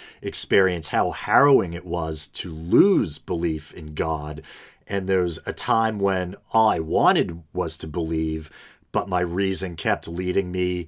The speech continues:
in the other direction, and my reason kind of eroded my faith. And it was a very harrowing time making that transition from a young believer, someone who was raised to believe that there was a God at the center of it all who gave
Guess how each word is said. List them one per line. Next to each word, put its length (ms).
in 140
the 180
other 200
direction, 640
and 140
my 120
reason 440
kind 240
of 140
eroded 760
my 200
faith. 580
And 160
it 200
was 200
a 40
very 360
harrowing 580
time 580
making 460
that 260
transition 1040
from 360
a 60
young 400
believer, 800
someone 500
who 100
was 180
raised 320
to 80
believe 300
that 140
there 120
was 140
a 60
God 420
at 100
the 100
center 520
of 120
it 100
all 280
who 140
gave 340